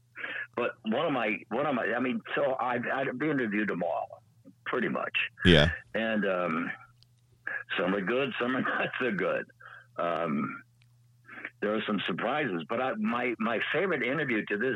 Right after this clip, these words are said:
Speaker 1: date was with Joyce Randolph, who played, uh, Trixie on,
Speaker 2: Right.
Speaker 1: uh, on The Honeymooners.
Speaker 2: Yeah. Oh, my
Speaker 1: And the
Speaker 2: God.
Speaker 1: stories, the stories that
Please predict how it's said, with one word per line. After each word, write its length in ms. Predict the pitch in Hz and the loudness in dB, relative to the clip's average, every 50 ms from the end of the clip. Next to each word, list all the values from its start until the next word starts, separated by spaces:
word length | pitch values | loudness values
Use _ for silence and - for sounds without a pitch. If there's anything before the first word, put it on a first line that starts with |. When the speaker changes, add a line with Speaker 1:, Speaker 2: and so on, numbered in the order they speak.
| 87 - - | -2 -2 0
Speaker 1:
date 260 | 127 156 160 - - _ _ _ _ - - - - - | 0 0 0 -2 -4 _ _ _ _ -20 -20 -20 -6 -2
was 100 | 101 95 80 | -2 -2 0
with 180 | 95 104 92 - | 0 -2 0 0
Joyce 300 | - 113 131 143 131 - - | 0 0 0 0 0 -2 -2
Randolph, 680 | 90 95 104 147 175 139 90 80 69 - - 69 - - - - - - _ _ _ - - - - _ _ - | -2 0 0 0 0 0 0 0 -2 -2 -2 -2 -2 -2 -4 -4 -6 -8 _ _ _ -20 -20 -20 -20 _ _ -2
who 160 | 107 107 - | 0 0 0
played, 400 | - - 110 113 110 107 92 90 | -2 -2 0 0 0 0 0 0
uh, 100 | 95 95 - - - | -2 -2 -2 -2 -2
Trixie 420 | 190 185 - - - - - - - - | -2 -2 -2 -2 -2 -4 -4 -6 -4 0
on, 140 | 87 82 82 | 2 6 10
Speaker 2:
Right. 260 | 85 92 107 117 120 | 10 12 12 10 8
Speaker 1:
uh, 200 | 90 - - - - - _ _ _ _ _ _ _ _ _ - | 6 4 -2 -6 -8 -12 _ _ _ _ _ _ _ _ _ -2
on 140 | 98 107 | -2 0
The 60 | 104 101 | 0 0
Honeymooners. 580 | - 143 175 160 117 98 85 78 - - - - | 0 0 0 0 0 0 0 -2 -2 -2 4 8
Speaker 2:
Yeah. 420 | 90 92 104 117 135 143 113 78 - - - | 10 12 12 12 12 10 8 6 4 0 6
Oh, 160 | - 123 175 | 8 10 10
my 120 | 196 165 113 | 12 10 8
Speaker 1:
And 100 | 90 - | 8 8
the 40 | 101 | 8
Speaker 2:
God. 340 | 127 175 202 175 120 87 76 69 | 8 10 10 10 10 8 8 6
Speaker 1:
stories, 340 | 143 156 160 143 123 104 - - | 4 2 2 2 0 0 -2 -2
the 100 | 104 98 - _ _ | -4 -4 -4 _ _
stories 340 | - 139 147 147 147 131 107 | -2 0 2 2 2 2 0
that 140 | 110 110 | -2 -2